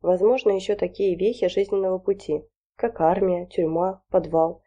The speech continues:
наркотический диспансер и так далее. Но не стала лезть со своим уставом в чужой монастырь. "Да ладно, девчонки", как-то очень по бабье произнесла Юлька. "Нормальный Вихарев парень,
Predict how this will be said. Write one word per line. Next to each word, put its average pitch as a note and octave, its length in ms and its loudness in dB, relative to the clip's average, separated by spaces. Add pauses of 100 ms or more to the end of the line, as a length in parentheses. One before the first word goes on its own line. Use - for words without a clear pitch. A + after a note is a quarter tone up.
(220)
наркотический F#3+ 680 -2
диспансер E3 600 -2
и E3 40 -4
так D#3 200 -2
далее. D3 420 -2 (480)
Но C4 120 2
не A#3+ 120 4
стала G#3 300 2
лезть G#3 200 2
со F#3 80 -2
своим F3 340 0
уставом F#3 420 0
в E3+ 60 -16
чужой E3+ 280 -2
монастырь. E3+ 580 -4 (1000)
"Да G3+ 180 4
ладно, A#3 280 4
девчонки", F3+ 720 0 (140)
как-то F#3+ 340 -4
очень G3 300 -2
по F3+ 100 -2
бабье G3+ 380 0
произнесла E3+ 560 -2
Юлька. E3+ 520 -8 (520)
"Нормальный G#3+ 460 2
Вихарев E3 440 -2
парень, D#3+ 480 -4